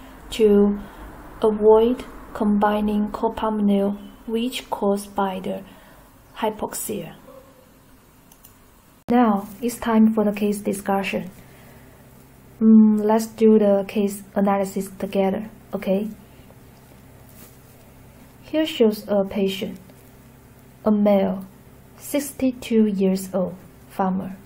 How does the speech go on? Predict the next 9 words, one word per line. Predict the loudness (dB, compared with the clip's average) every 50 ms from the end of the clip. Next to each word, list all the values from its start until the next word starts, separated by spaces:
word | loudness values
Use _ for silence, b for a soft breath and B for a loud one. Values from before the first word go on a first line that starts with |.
| -20 -20 -20 -20 -20 -20 -20 -20 -20 -20 -20 -16 -4 -4
The | -4 -2
chief | -2 2 4 4 4 4 2 -6
complaint | -4 -4 -4 -2 -2 -4 -2 0 0 -2 -2 -4
of | -6 -6 -6 -4
the | -6 -6
patient | -6 -4 -6 -6 -6 -6 -6 -4 -2 0 0 -2 -4 -6 -6
is | -8 -8 -8 -10 -14 -16 B B B B B B B B B B B -10 -6
cough, | -2 0 2 2 2 0 -2 -6 -10 -16
sputum, | -20 -14 -4 0 0 0 2 0 0 2 2 2 0 -2 -8